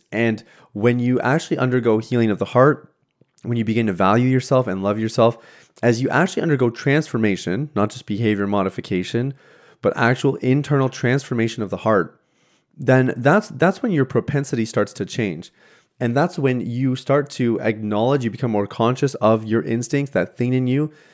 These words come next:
that says, "Hey, this is the thing you should be doing. This is the right thing," et cetera, et cetera.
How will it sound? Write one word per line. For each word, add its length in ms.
that 120
says, 160
"Hey, 140
this 200
is 60
the 140
thing 220
you 100
should 200
be 80
doing. 340
This 200
is 80
the 140
right 260
thing," 320
et 160
cetera, 320
et 120
cetera. 440